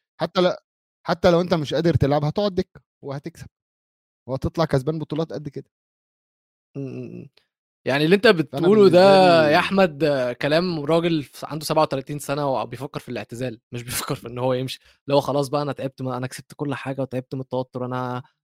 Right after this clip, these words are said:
Speaker 2: هاعتزل وأروح أقعد لي بقى في بالي والّا في أي حتة في جزيرة في شمس على البحر. بس مش جوندوجان.
Speaker 1: عزوز، عزوز بيقول المفروض عنده منافس اسمه فيليبس.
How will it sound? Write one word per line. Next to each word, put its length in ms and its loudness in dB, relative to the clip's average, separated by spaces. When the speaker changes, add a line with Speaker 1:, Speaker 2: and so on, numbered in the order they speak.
Speaker 2:
هاعتزل 360 0
وأروح 200 0
أقعد 240 0
لي 60 -4
بقى 240 0
في 220 -16
بالي 360 -2
والّا 280 -6
في 300 -16
أي 220 -4
حتة 300 -8
في 100 -10
جزيرة 340 -4
في 100 -10
شمس 280 -8
على 120 -8
البحر. 320 -6
بس 220 -8
مش 160 2
جوندوجان. 380 8
Speaker 1:
عزوز، 240 -8
عزوز 380 4
بيقول 340 8
المفروض 440 4
عنده 320 6
منافس 400 4
اسمه 240 -4
فيليبس. 480 -8